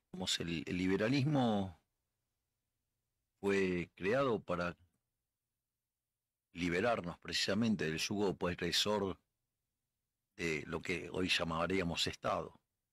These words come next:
Y, y está claro que el Estado presente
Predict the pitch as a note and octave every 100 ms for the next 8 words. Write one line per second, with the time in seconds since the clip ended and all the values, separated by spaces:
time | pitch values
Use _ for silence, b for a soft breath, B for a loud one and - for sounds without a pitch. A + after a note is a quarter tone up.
0 | _ _ _ _ _ _ _ _ _ _
1 | _ _ _ F#2+ F2+ F2 E2+ E2 E2 E2
2 | D#2+ D2 - - F2 - F#2+ - A#2 C3
3 | A#2 - F#2 E2+ D#2+ D2+ C#2+ _ _ _
4 | _ _ _ _ _ _ _ F#2+ F2+ -
5 | G#2+ G#2 F#2+ F#2+ - C3 A#2 F2+ A2+ C#3+